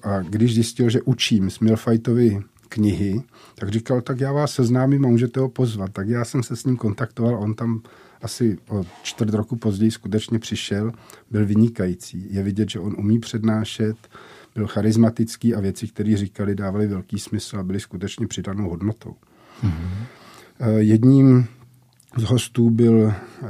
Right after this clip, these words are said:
Speaker 1: generální ředitel Komerční banky, což už jsme jako titul zmínili,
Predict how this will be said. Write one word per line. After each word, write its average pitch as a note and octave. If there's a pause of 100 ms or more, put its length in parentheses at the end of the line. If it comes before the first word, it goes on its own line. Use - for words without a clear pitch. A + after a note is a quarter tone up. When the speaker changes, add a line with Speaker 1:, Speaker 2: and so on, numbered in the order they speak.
(160)
Speaker 1:
generální G#2+
ředitel G#2+
Komerční G#2
banky, G#2 (200)
což -
už A#2
jsme A2
jako G#2
titul A2+
zmínili, G#2